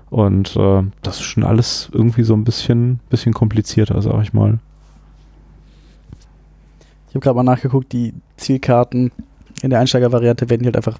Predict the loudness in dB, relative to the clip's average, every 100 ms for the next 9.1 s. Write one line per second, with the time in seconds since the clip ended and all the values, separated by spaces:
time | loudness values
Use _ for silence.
0 | -8 -2 0 0 -4 -2 0 0 -2 -2
1 | -2 -4 _ -20 -20 -20 -20 _ -6 -2
2 | 0 0 0 2 2 2 2 0 0 -6
3 | -4 -6 0 0 0 0 -2 -2 0 0
4 | 2 2 2 -2 -2 -4 0 0 0 0
5 | 0 0 -2 0 0 0 -2 -4 -6 -18
6 | -8 -8 -8 -12 -20 _ -20 -20 -20 _
7 | -20 -20 _ _ _ -2 2 4 4 2
8 | 2 0 2 2 2 -2 -2 -6 -4 -4
9 | -6